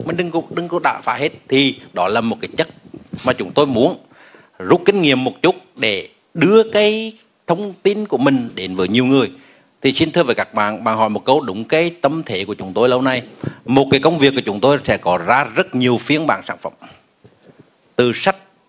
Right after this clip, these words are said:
báo, tạp chí và thậm chí chúng tôi còn phục vụ cho mấy anh em truyền hình. Các bạn có tin trên mạng, các bạn tìm một cái phim gọi là Đông Cung Cảnh.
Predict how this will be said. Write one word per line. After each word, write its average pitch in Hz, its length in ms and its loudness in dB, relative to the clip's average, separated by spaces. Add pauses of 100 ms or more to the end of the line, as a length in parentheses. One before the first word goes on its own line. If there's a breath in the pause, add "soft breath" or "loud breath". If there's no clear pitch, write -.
(140)
báo, 113 400 0 (220)
tạp - 220 -2
chí 117 260 -4 (220)
và 123 140 0
thậm 127 260 -6
chí 120 280 -6 (100)
chúng 95 160 -14
tôi 127 260 -2
còn 117 320 -2 (680)
phục 165 240 2
vụ 123 360 0 (280 loud breath)
cho 143 80 2
mấy 110 160 -2
anh 113 160 -4
em 123 140 -4
truyền 113 180 -8
hình. 101 120 -12 (1120)
Các 120 80 4
bạn 123 180 0
có 120 80 0
tin 147 240 0
trên 156 140 0
mạng, 110 220 -2
các 107 60 -4
bạn 117 180 -2
tìm 127 340 0
một 117 180 0
cái 110 100 0
phim 143 400 -2
gọi 107 160 0
là 107 100 0
Đông 127 220 -2
Cung 143 180 -4
Cảnh. 98 220 -4